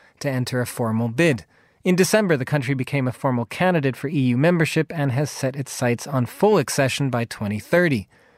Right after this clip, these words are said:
One potential stumbling block is Russia's occupation of Transnistria, a narrow strip of land in the country's east and an unrecogn-, an unrecognized breakaway state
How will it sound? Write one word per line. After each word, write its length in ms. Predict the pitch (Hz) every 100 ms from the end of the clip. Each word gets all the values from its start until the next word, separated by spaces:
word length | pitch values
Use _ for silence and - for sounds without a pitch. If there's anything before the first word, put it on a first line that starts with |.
| _ -
One 180 | 196
potential 460 | 190 185 185 160 156
stumbling 520 | - - 226 196 165
block 300 | 139 143 147
is 220 | 269 143
Russia's 320 | 135 143 - 143
occupation 760 | 143 - 131 - 127 - 135
of 200 | - 127
Transnistria, 840 | - - 120 117 170 - - 123 92 - _ _
a 40 | -
narrow 200 | 131 123
strip 260 | 120 139
of 160 | 120 107
land 440 | 131 143 147 139
in 80 | 123
the 80 | 120
country's 420 | - 131 - 123 -
east 340 | 185 170 - - - -
and 80 | -
an 100 | 151 -
unrecogn-, 720 | 156 147 139 131 131 123 135 - -
an 140 | 156 -
unrecognized 880 | 185 175 160 - 135 123 120 113 -
breakaway 400 | 131 127 120 113
state 380 | - 170 147